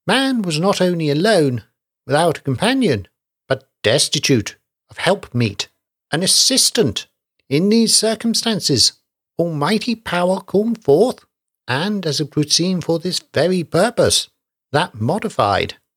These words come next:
and in some respects improved, form of humanity, to which was afterwards given the name of woman, and presented her to man.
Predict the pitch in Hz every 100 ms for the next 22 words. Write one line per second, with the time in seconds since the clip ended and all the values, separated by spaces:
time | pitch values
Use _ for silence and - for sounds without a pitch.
0 | _ - 107 123 135 123 131 131 - 131
1 | 147 131 - 151 143 - - _ - 175
2 | 165 - 139 233 285 196 110 90 - _
3 | _ - 107 131 123 120 - 127 175 262
4 | - 151 101 _ _ _ _ - 233 220
5 | 220 - 208 - - 185 180 175 190 151
6 | - - 160 175 170 151 156 170 165 123
7 | 139 - 113 156 104 90 _ _ _ -
8 | 135 170 165 151 139 123 147 180 120 127
9 | 123 - 104 180 165 98